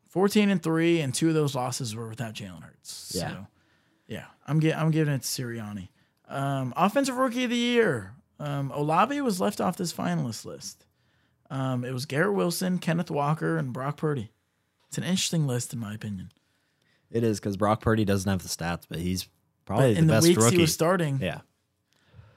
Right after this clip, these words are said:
Speaker 1: Um,
Speaker 2: That's interesting,
Speaker 1: I wouldn't
Speaker 2: 'cause
Speaker 1: be
Speaker 2: I
Speaker 1: surpri-, I bet they give him the award.
Speaker 2: You think?
Speaker 1: I wouldn't be surprised.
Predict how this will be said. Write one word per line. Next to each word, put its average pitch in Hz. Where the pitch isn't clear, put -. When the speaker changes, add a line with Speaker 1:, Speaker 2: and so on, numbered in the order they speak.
Speaker 1:
Um, 151
Speaker 2:
That's 110
interesting, 107
Speaker 1:
I 165
wouldn't 226
Speaker 2:
'cause -
Speaker 1:
be 196
Speaker 2:
I 151
Speaker 1:
surpri-, -
I 175
bet 294
they 269
give 175
him 170
the 165
award. 160
Speaker 2:
You 98
think? 107
Speaker 1:
I 165
wouldn't 220
be 233
surprised. -